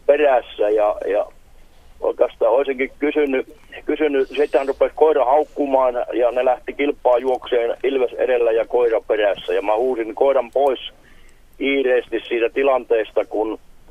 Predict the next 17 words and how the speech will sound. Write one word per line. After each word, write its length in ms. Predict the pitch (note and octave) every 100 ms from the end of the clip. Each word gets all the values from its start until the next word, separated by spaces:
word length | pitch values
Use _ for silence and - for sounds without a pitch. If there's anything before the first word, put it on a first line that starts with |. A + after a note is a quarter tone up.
| - - -
ajattelin, 580 | A2 A2+ - A2+ A2+ A2+
että 260 | G#2+ A#2
tota, 360 | A2+ A2+ - A2
niin, 260 | A2+ A2 - - - -
niin 220 | - A#2 - -
miten 380 | A#2+ C3+ - E3
yleistä 560 | D3 E3+ E3 D3+ C3+ - - - -
se 120 | C3+ A#2
yleensä 380 | A#2 D#3 C#3+
on. 240 | C3+ D3+ C3 G#2 A2+ - -
Olen 180 | C3+ C#3
lukenut 300 | C#3 D3 C3+
lehdistä, 380 | D3+ D3 - B2
että 220 | A#2 - - - F#2+
metsästyskoiriahan 960 | C3 C#3+ B2 - - A#2+ A#2 A#2 A#2 A#2 - _ - -
päällehän 380 | A#2+ A#2+ A#2+ A#2
Ilves 300 | C#3 C3 A#2+